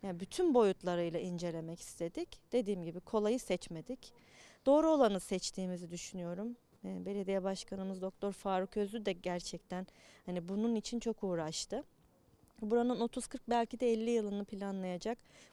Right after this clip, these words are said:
Burayı turizme hazırlayacak ama arkeolojik potansiyeli her zaman ön planda tutacak bir koruma amaçlı imar planı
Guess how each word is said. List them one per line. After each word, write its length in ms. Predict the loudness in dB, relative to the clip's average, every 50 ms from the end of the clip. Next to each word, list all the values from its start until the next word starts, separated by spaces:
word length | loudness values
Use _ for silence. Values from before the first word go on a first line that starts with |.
| _ 2
Burayı 260 | 6 6 6 6 4
turizme 440 | 2 0 0 2 4 4 4 4 2
hazırlayacak 720 | 2 0 -2 0 -2 0 0 0 -2 -2 -2 -2 -4 -4 -2 -2
ama 320 | -2 0 2 2 0 0
arkeolojik 460 | 0 -2 -4 -4 -8 -8 -6 -6 -6
potansiyeli 520 | -4 -6 -4 -2 -4 -4 -4 -4 -4 -4 -4
her 240 | -2 0 2 2 2
zaman 300 | 2 0 -2 0 0 -2
ön 120 | -2 -2
planda 340 | -4 -4 -6 -6 -4 -6 -10
tutacak 440 | -10 -8 -8 -8 -6 -8 -8 -8 -8
bir 100 | -10 -4
koruma 320 | -2 0 0 2 2 2
amaçlı 320 | 2 2 0 0 -2 -2
imar 240 | 0 2 2 2 0
planı 400 | -2 -4 -6 -4 -4 -4 -6 -6